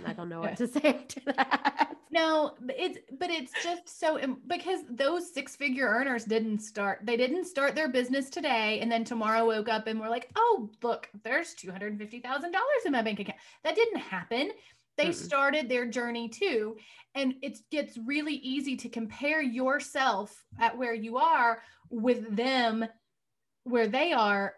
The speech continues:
Speaker 2: and you're not starting at the same place today. Like, you started at the same place at, at one point.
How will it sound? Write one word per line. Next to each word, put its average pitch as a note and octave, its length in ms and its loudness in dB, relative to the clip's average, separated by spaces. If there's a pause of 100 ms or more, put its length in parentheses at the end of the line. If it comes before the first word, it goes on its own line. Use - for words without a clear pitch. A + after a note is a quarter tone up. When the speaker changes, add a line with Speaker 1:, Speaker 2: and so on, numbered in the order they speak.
(100)
Speaker 2:
and A#3+ 160 0
you're C4 140 2
not C4 420 2
starting A3+ 580 0
at G3+ 120 -6
the G#3 80 -6
same G#3 320 -4
place F#3+ 340 -8
today. F#3 500 -10
Like, A3 120 -4
you - 60 -16
started C#4+ 340 -2
at A#3 100 -6
the G#3+ 60 -12
same G#3 240 -4
place F#3+ 200 -8
at, F#3+ 60 -10 (260)
at A3+ 160 -6
one E4+ 200 -2
point. A#3 320 -4